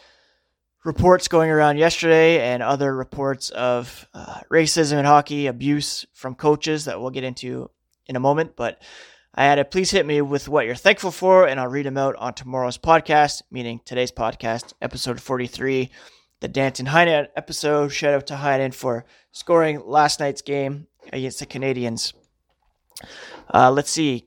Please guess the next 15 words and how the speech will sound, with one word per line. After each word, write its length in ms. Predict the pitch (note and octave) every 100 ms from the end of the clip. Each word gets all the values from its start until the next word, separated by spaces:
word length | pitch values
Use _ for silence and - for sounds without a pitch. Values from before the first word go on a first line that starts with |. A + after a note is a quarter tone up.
| _ _ _ -
At 280 | D#3 - _ -
Katie 540 | F3 E3+ D#3+ D#3+ - _ _ -
S 260 | D3+ -
Martin, 400 | C#3+ D#3+ F#3 F3
she 140 | - C3
said, 220 | C#3 A#2
"As 160 | B2 B2
a 60 |
Stars 400 | - E3+ F#3+ F#3
fan, 320 | F3+ F3+ F3
I'm 200 | - B2+
thankful 440 | - D3+ D3+ C#3+ C#3
that 140 | A2
the 60 | A#2+
Bruins 420 | C#3 D3 C#3+